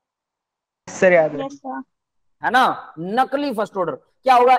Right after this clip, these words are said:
Speaker 3: ए और B product बना रहे हैं तो rate क्या आता है? K into A की power A, अ, A की पावर one, B की power one, तो order तो हो गया टू। मान लो ये rate आता है experimental, क्योंकि rate हमेशा experimental होता है, भूल मत जाना इस बात को,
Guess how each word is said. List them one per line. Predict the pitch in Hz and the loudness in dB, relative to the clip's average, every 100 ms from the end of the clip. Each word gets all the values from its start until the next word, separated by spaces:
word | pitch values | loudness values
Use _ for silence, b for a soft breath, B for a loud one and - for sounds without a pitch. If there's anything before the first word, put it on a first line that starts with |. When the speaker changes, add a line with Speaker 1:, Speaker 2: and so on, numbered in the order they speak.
| 240 | 4
Speaker 3:
ए | 254 | 4
और | 262 240 | 2 -2
B | 247 240 | -6 -8
product | 220 220 220 208 | -6 -4 -6 -8
बना | 180 185 | -6 -4
रहे | 208 | -4
हैं | 202 | -8
तो | 208 | -6
rate | 214 247 247 | -2 -2 0
क्या | 220 | 0
आता | 185 208 | 0 -2
है? | 220 214 | -6 -6
K | - 214 220 | -6 -2 -2
into | 214 220 | -6 -10
A | 208 196 | -8 -10
की | |
power | 190 196 196 214 | -4 -4 -2 2
A, | 240 233 - | 2 2 -4
अ, | 190 190 | -8 -6
A | 185 | -8
की | |
पावर | 196 196 | -4 -4
one, | 185 233 226 | -4 -8 -8
B | 190 | -12
की | 190 | -8
power | 190 202 262 - _ _ 160 | -2 0 -2 -6 _ _ -4
one, | 180 - _ _ _ | -4 -4 _ _ _
तो | 202 | -4
order | 214 214 226 | 0 2 2
तो | 196 | 0
हो | 175 | 0
गया | 175 | 0
टू। | 254 285 - _ _ 139 - | -2 -6 -8 _ _ _ -6
मान | 202 254 269 | -2 -2 -2
लो | 254 233 | 0 0
ये | 226 | 0
rate | 196 190 170 | -2 -2 -2
आता | 165 | -2
है | 220 196 | -4 -6
experimental, | - - 170 160 143 123 _ _ | -12 -8 -8 -8 -12 -16 _ _
क्योंकि | 175 185 | -10 -6
rate | 165 180 | -4 -4
हमेशा | 180 180 190 | -4 -4 -4
experimental | 170 - 165 170 160 | -4 -6 -6 -6 -6
होता | 139 170 | -2 0
है, | |
भूल | 156 190 | 2 2
मत | 175 196 | 0 -2
जाना | 208 196 | -2 -2
इस | 170 | -4
बात | 175 160 | -4 -6
को, | 156 | -10